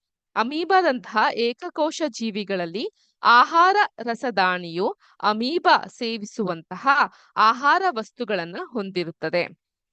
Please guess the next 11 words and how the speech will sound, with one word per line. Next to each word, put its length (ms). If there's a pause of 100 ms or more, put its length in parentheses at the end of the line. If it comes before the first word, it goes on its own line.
ಇನ್ನು 380
ಕೆಲವು 380
ಏಕಕೋಶ 760
ಜೀವಿಗಳಲ್ಲಿರುವ 920 (500)
ವಿಶೇಷ 560 (160)
ರಸದಾನಿಗಳು 840 (380)
ನೀರಿನ 420 (240)
ಅಧಿಕ 340 (180)
ಅಂಶ 420
ಮತ್ತು 380 (380)
ವ್ಯರ್ಥ 420